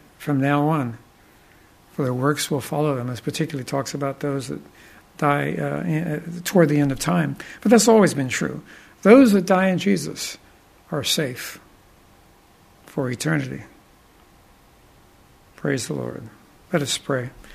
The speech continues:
Heavenly Father, we thank you for the beautiful story of your love,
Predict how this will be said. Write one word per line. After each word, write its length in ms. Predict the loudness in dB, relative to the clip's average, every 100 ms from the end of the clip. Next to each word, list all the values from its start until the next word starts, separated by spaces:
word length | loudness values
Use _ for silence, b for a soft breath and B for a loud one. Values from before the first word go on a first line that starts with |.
| B B 4
Heavenly 260 | 8 8
Father, 340 | 8 8 10 10
we 120 | 8
thank 320 | 8 8 8
you 100 | 4
for 160 | 6 4
the 80 | 10
beautiful 420 | 10 10 6 -2
story 460 | -2 -2 -4 -8 -14 b b b b b _ -20 _ -4
of 120 | 0
your 160 | 2 4
love, 560 | 6 4 2 -4 -14